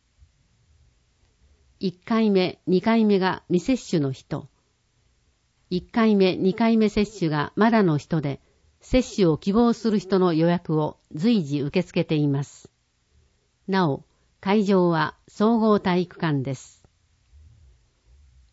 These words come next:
五歳から十一歳の接種について、随時予約を受け付けています。なお、会場はアステ市民プラザです。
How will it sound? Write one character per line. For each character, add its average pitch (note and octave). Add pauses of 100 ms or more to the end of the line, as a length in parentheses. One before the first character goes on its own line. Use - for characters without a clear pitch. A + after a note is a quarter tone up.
(300)
五 A#3
歳 A3+
か D#3+
ら C#3+
十 A3+
一 B3+
歳 F3
の C#3+
接 -
種 F3
に C#3+
つ -
い D#3+
て、 - (1400)
随 G#3
時 D3
予 F3
約 G#3
を F3+
受 D3+
け E3+
付 -
け D#3+
て E3
い D3+
ま C#3
す。 - (960)
な G3
お、 C3+ (240)
会 G#3+
場 F#3+
は D#3+ (220)
ア A#3+
ス -
テ E3
市 F#3
民 A#3+
プ A3+
ラ G3
ザ C#3+
で C3+
す。 -